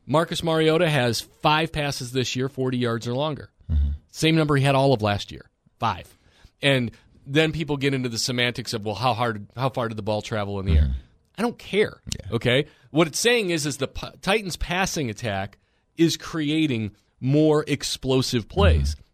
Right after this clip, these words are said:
Speaker 1: because they've got more explosive players.
Speaker 2: Well, well, if, if you look around the N F L, uh, and it's been this way for the longest,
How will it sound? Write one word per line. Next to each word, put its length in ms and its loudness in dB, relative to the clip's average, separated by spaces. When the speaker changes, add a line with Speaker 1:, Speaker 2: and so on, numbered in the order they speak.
Speaker 1:
because 240 -2
they've 120 2
got 140 4
more 220 6
explosive 420 2
players. 580 4
Speaker 2:
Well, 300 0
well, 420 0
if, 300 -8
if 220 -4
you 100 0
look 240 -2
around 300 0
the 160 2
N 100 0
F 220 -4
L, 400 -4
uh, 220 -14
and 140 -2
it's 220 -4
been 300 0
this 220 -2
way 160 -4
for 140 -10
the 140 -8
longest, 580 -6